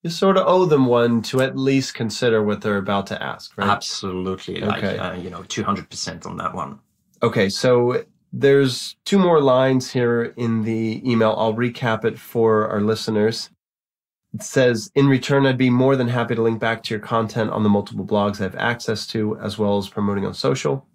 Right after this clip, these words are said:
Speaker 1: Interested?"
Speaker 2: Yeah. So in this case, I would say it's a shame that my value come at the end.
Speaker 1: Mm.
Speaker 2: You know, until there, they basically, like, broke their contract of their email subject.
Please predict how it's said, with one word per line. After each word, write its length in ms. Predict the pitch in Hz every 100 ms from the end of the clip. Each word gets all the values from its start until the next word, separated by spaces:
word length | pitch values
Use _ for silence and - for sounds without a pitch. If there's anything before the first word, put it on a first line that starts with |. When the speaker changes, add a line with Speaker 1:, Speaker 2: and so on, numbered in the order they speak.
| _ -
Speaker 1:
Interested?" 580 | 117 - 127 165 170 165 _ _ _ _ -
Speaker 2:
Yeah. 320 | 151 151 143
So 220 | - 143
in 140 | 151 151
this 220 | 165 -
case, 200 | 160 147
I 40 |
would 180 | 127 120
say 580 | 107 123 117 113 107 104
it's 220 | 117 107
a 20 | -
shame 300 | - 135 135
that 180 | 113
my 300 | 110 107 117
value 600 | 110 110 107 110 107 104 -
come 240 | - 107
at 160 | 104 92
the 160 | 101 92
end. 460 | 95 107 123 - - _ _ _
Speaker 1:
Mm. 140 | 117 113
Speaker 2:
You 40 |
know, 320 | 117 117 113 -
until 340 | 156 156 156 131
there, 180 | 139 147
they 80 | 113
basically, 480 | 123 135 135 123 110
like, 200 | 104 95 -
broke 440 | 104 101 113 127 - - _
their 240 | 110 107 98
contract 720 | - 110 107 - 92 - -
of 120 | 90
their 360 | 92 92 92 92
email 420 | 107 95 92 90
subject. 680 | 87 - 92 - - - -